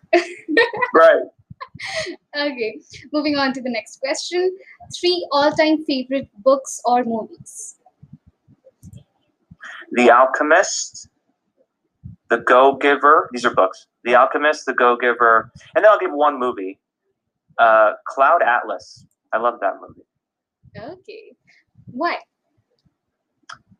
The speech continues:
Speaker 2: For the movie?
Speaker 1: Mm-hmm.
Speaker 2: So Cloud Atlas is a, it's from a book, and I read the book too. But, uh,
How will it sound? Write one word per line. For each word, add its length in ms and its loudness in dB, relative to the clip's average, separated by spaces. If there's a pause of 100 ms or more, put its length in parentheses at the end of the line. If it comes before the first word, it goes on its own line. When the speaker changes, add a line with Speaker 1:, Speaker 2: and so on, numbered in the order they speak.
Speaker 2:
For 100 -2
the 60 0
movie? 420 2 (200)
Speaker 1:
Mm-hmm. 260 -6 (1300)
Speaker 2:
So 160 2
Cloud 280 4
Atlas 540 2
is 160 -8
a, 340 2
it's 160 -10
from 180 2
a 80 2
book, 220 -2
and 80 0
I 40 2
read 180 0
the 60 -12
book 220 -4
too. 160 -10 (840)
But, 300 0
uh, 340 4